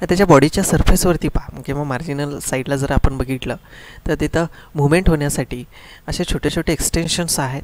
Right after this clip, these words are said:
it is known as the city. त्यांना city म्हटलं जातं आणि सिटीचा उपयोग आहे creeping, म्हणजे, अ, जे काही एखादा surface असेल, substratum असेल, त्या सबस्ट्रॅटममध्ये,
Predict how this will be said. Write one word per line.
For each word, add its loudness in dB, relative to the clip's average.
it -4
is 0
known -4
as -4
the -2
city. -4
त्यांना -8
city 0
म्हटलं -2
जातं -8
आणि -8
सिटीचा -4
उपयोग -2
आहे -6
creeping, -4
म्हणजे, -8
अ, -6
जे -8
काही -4
एखादा -6
surface -2
असेल, -4
substratum -4
असेल, -8
त्या -6
सबस्ट्रॅटममध्ये, -6